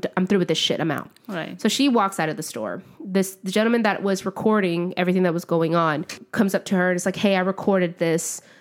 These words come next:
Speaker 1: You really need to post this. You need, you need, you can sue the hell out of this store for what just happened to you,"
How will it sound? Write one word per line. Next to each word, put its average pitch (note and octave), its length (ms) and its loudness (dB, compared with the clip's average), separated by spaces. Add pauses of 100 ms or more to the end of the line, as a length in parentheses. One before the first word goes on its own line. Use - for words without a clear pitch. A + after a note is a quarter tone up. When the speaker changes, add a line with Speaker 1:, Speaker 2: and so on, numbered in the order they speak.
(200)
Speaker 1:
You G3+ 120 4
really F#3 260 4
need F3+ 180 2
to F3+ 80 -4
post F#3+ 420 0
this. F3 200 -2
You F#3 60 4
need, F3+ 280 2
you G3+ 120 4
need, G3+ 160 4
you A3 120 4
can A3 100 4
sue F#3+ 260 2
the F#3 60 4
hell F3+ 220 2
out E3 120 0
of D#3 80 -4
this E3+ 140 -4
store E3 340 -2
for E3+ 140 -6
what E3 160 -2
just F3 160 -8
happened D#3+ 380 0
to D#3+ 120 -10
you," D#3 380 -4